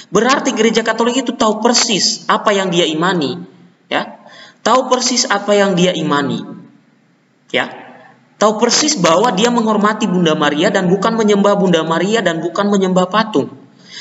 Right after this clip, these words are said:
Karena Gereja Katolik juga menentang tentang penyembahan patung. Ya, terkait kasus ikonografi, ya.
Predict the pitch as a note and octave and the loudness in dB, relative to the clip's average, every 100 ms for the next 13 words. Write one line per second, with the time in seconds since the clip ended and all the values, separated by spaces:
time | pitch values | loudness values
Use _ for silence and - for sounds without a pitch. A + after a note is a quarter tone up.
0 | - - - F#3+ G3 E3+ F#3 C4+ B3 B3 | -18 -6 -2 0 0 0 2 2 0 0
1 | A#3+ A#3+ A#3+ - A3+ G#3+ G#3 G3+ A#3 A3 | 0 2 0 2 2 2 2 2 2 0
2 | G#3+ G3+ F#3 G3 F#3+ F#3+ F#3 E3 D3+ - | -2 -2 -2 -2 -2 0 2 4 2 0
3 | D3+ - - G#3+ C#4 - D3+ A2 - - | -4 -6 -2 0 0 -2 -2 -4 -12 -20
4 | - - _ _ _ _ _ - C#3 - | -20 -20 _ _ _ _ _ -6 -6 -6
5 | - - _ _ _ _ _ _ _ _ | -18 -20 _ _ _ _ _ _ _ _
6 | _ _ - D3+ - F3 F#3+ G#3+ - F3 | _ _ -8 -6 0 2 2 0 -2 -2
7 | E3+ G3+ G3+ - D#3+ D#3+ D#3+ D3 D3+ C#3+ | 0 2 0 -2 -4 0 0 2 0 -2
8 | B2 G2 - - - _ _ - C#3+ F3+ | -6 -10 -12 -20 -20 _ _ -8 -6 -6
9 | - - | -12 -20